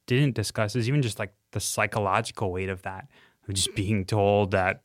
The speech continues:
you don't have a problem, or being told that you have a problem that doesn't get solved, or just being shoved away from healthcare, that once there was finally kind of a, a proper kind of seed diagnosis,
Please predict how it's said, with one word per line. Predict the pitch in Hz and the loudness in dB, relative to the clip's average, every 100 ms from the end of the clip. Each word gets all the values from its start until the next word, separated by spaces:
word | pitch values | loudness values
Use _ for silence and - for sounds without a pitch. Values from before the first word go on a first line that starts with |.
| - | -8
you | 104 | -2
don't | 95 104 | 2 2
have | 101 | 0
a | |
problem, | 101 107 101 104 101 101 98 | 0 2 2 2 2 2 0
or | 92 | -4
being | 95 92 | -6 -6
told | 92 104 98 | -4 -2 -2
that | 95 95 - | -2 -6 -8
you | 104 | -6
have | 92 | -6
a | 92 | -6
problem | - 98 101 95 | -2 0 2 0
that | 90 | 0
doesn't | 98 98 | 0 -2
get | 92 - | -6 -2
solved, | 117 113 107 107 - - - - - | 4 4 4 2 -6 -20 -20 -18 -4
or | 107 | -2
just | 92 - | 0 0
being | 95 | 0
shoved | 87 104 95 95 | 2 0 0 0
away | 95 98 | 0 0
from | - 95 | -2 -4
healthcare, | 98 98 - 98 92 92 92 | -2 -4 -4 -4 -2 -2 0
that | 92 92 - - - _ _ _ _ _ _ _ - | 0 0 -2 -10 -20 _ _ _ _ _ _ _ -6
once | 104 104 110 107 | 2 4 6 4
there | - 107 | 4 2
was | 95 | 0
finally | - 113 101 101 98 | 0 2 4 4 0
kind | - 104 | 0 -2
of | 95 | -2
a, | 98 - - | -4 -4 -8
a | - _ - | -8 _ -12
proper | - 104 101 110 101 95 | 0 2 2 2 0 0
kind | 101 | -4
of | 95 | -4
seed | - - 107 107 104 | -4 -2 0 0 2
diagnosis, | 95 95 98 104 101 127 165 170 - | 2 2 0 0 0 0 0 0 -2